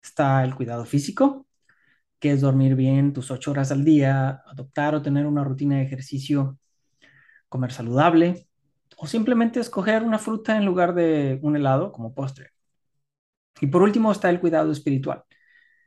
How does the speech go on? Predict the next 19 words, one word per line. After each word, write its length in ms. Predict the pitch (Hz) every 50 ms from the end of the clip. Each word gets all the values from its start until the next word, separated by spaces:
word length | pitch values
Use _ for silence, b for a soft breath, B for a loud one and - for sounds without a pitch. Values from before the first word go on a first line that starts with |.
| b b
que 80 | b 131
puede 220 | 131 135 135 135
ser 340 | 131 135 135 131 123 127 -
ir 120 | - 127 120
a 40 |
misa, 600 | 123 151 196 214 202 208 - 190 185 185 185 180
pasar 320 | - 131 123 131 131 127 -
tiempo 260 | 131 127 123 - 135
en 60 | 120
la 80 | 120 117
naturaleza, 800 | 117 117 - 123 120 120 135 180 202 196 196 - 190 190 190 180
meditar, 680 | 156 139 123 120 117 - - 170 175 175 180 175 170
hacer 200 | 143 139 139 143
actividades 560 | 139 135 - 131 127 127 127 127 135 135 131
de 60 | 131
apoyo 300 | 123 - - 135 131 127
para 140 | 135 131 127
los 160 | 123 120 120
demás, 460 | 131 131 139 151 170 196 202 - _